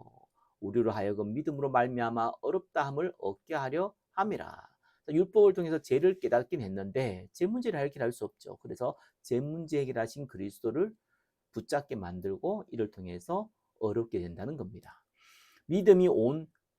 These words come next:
후로는 우리가 초동교사 아래에 있지 아니하도다. 너희가 다 믿음으로 말미암아 그리스도 예수 안에서 하나님의 아들이 되었으니. 자, 그리스도가 온 이후부터는 율법에 매일 필요가 없죠. 왜?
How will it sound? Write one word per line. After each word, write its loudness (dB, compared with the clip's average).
후로는 2
우리가 -4
초동교사 -2
아래에 -2
있지 -8
아니하도다. -8
너희가 6
다 -2
믿음으로 4
말미암아 4
그리스도 -6
예수 0
안에서 -4
하나님의 -8
아들이 -6
되었으니. -6
자, -14
그리스도가 -2
온 2
이후부터는 -4
율법에 -4
매일 0
필요가 0
없죠. -4
왜? -2